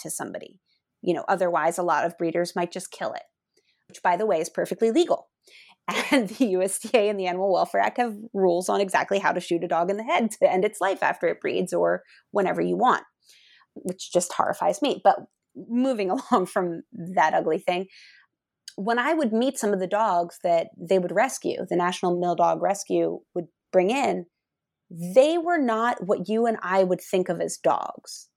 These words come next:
There was that innate dogness that seemed to be missing from them. Like, I would bend over and be like, "Oh, come here," you know, and try to, like, engage with the animal the way I would engage,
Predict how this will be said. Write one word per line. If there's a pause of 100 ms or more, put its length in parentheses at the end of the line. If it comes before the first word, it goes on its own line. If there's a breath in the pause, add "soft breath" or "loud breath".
(240)
There
was
that
innate (440)
dogness (140)
that
seemed
to
be
missing
from
them. (520)
Like,
I
would
bend
over
and
be
like,
"Oh,
come
here,"
you
know,
and
try
to,
like,
engage
with
the
animal
the
way
I
would
engage,